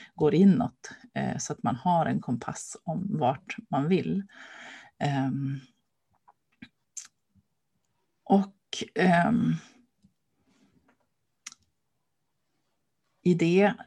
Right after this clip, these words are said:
jag tänker, jag bara så här, ja, vil-, vilken spår ska jag ta? Men jag ska ta tre stycken bara, det finns så mycket att prata om. Men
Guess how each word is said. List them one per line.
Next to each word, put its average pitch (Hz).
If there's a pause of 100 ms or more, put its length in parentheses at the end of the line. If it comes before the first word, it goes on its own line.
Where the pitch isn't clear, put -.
(140)
jag -
tänker, 151
jag 117
bara 175
så -
här, -
ja, -
vil-, 208
vilken 202
spår 202
ska -
jag -
ta? 202
Men 147
jag 170
ska 147
ta 156 (240)
tre 180
stycken 240
bara, 196
det 165
finns 160
så 190
mycket 170
att -
prata 175
om. 190 (320)
Men 247